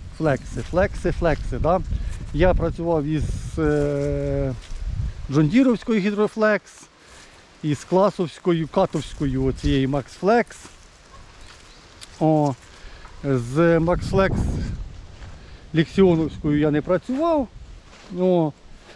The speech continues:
хрен його знає. І що. Ну, Джон Ді-, лучше, краще джондіровської Гідрофлекса немає. Ну, це то, це також сугубо моя думка. Це сугубо моя думка. О,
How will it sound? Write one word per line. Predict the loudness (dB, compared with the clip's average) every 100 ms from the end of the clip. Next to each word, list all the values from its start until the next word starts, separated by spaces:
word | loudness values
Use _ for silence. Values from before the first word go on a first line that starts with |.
| -20 -20 -16
хрен | 0 4 6
його | 4 2 0
знає. | 0 0 0 -2 -6 -8 -10 -12 -4
І | 2 4 4 2 -2 -6 -6
що. | -4 -4 -6 -12 -10 -10 -12 -20 -20 -20 -14 0
Ну, | 2 2 0
Джон | 4 4
Ді-, | 6
лучше, | 2 2 0
краще | 0 0 2
джондіровської | 2 4 2 2 2 0
Гідрофлекса | 2 0 2 -2 2
немає. | 0 0 -4 -12 -18 -20 -20 -20 -20 -20 -20 -20 -20 -18 -18 -16 -18 -18 -8 -2
Ну, | -2 -4 2
це | 2 2
то, | 2 2 2 -4
це | 0
також | 2 0 -4 -10 -6
сугубо | 0 2 2 -2
моя | 0 2 2 2 0 -2 -20 -20 -10
думка. | 0 2 2 -6 -20 -20 -20 -20 -20 -20 -16 -10
Це | -10 -2
сугубо | 2 4 4 0
моя | 2 0
думка. | 0 0 0 0 -4 -6 -20 -18 -20 -8 2
О, | 4 4